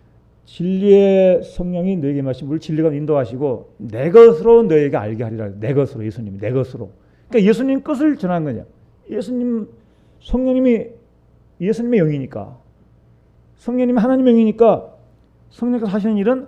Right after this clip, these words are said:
하나님의 일을 하시는 거예요. 우리 이걸 알고 믿어요. 인생길을 인도하시고 도우신다.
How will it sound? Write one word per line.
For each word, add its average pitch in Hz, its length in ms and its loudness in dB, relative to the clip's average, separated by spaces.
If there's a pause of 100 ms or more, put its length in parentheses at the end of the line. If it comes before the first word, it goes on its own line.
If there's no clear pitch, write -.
하나님의 262 480 -4
일을 180 160 -4
하시는 202 240 -8
거예요. 135 160 -10 (1000)
우리 143 140 -6
이걸 151 160 -2
알고 113 300 -6
믿어요. 101 280 -12 (1160)
인생길을 139 580 -4
인도하시고 143 680 -4
도우신다. 107 540 -14